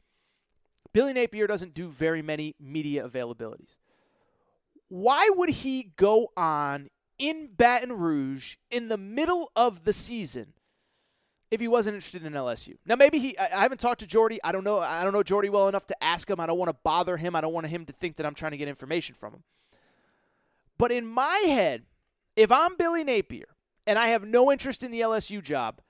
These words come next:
I know he's in the state of Louisiana. I, I don't know that it makes sense that I am trying to get on air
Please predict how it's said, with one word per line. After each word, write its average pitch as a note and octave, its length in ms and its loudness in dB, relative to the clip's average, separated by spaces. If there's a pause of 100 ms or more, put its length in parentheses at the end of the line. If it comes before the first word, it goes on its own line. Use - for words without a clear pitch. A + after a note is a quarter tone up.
(460)
I G#3+ 120 2
know C4 140 2
he's B3+ 160 -6
in B3 180 -10
the A#3 80 -8
state A3+ 240 -2
of F#3 80 -2
Louisiana. G#3 580 -6
I, G3+ 160 -2
I A#3+ 100 0
don't D#4 140 2
know E4 80 -2
that D#4 120 -2
it B3+ 100 -8
makes C4+ 200 0
sense A#3+ 400 -4 (200)
that A3 120 2
I G#3+ 120 2
am G#3 140 -4
trying A#3+ 680 -2
to A3+ 180 -6
get G#3+ 300 -2
on G3+ 340 0
air G#3+ 320 -2